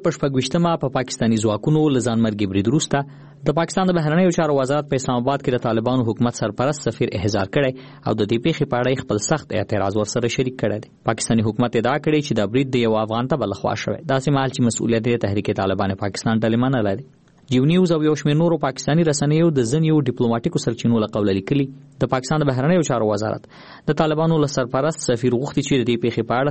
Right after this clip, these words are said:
څېړنې وکړي او عاملین دې یې ونیسي او یا یې هم وځپي. په خبر کې دا هم لیکل شوي چې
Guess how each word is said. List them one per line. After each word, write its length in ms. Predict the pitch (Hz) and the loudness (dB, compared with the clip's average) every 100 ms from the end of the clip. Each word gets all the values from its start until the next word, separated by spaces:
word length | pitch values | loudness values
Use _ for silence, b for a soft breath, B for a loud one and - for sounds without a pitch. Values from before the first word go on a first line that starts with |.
| 143 | -2
څېړنې 320 | 113 113 156 151 | 0 2 2 2
وکړي 220 | 147 147 | 2 0
او 80 | 117 | 2
عاملین 320 | 104 107 151 131 | 0 2 2 2
دې 60 | 107 | 2
یې 60 | 98 | 2
ونیسي 340 | 139 165 - 170 - - | 2 2 0 -4 -6 -4
او 60 | 104 | 0
یا 60 | 98 | 0
یې 60 | 95 | 0
هم 100 | 110 127 | 0 0
وځپي. 340 | 110 95 - b - | 0 -2 -6 b -10
په 100 | - | -4
خبر 160 | 107 101 | -2 -2
کې 80 | 104 | 0
دا 40 | 98 | 0
هم 80 | 101 95 | 0 0
لیکل 160 | 95 92 | -2 -2
شوي 160 | 156 | 0
چې 60 | 151 | 0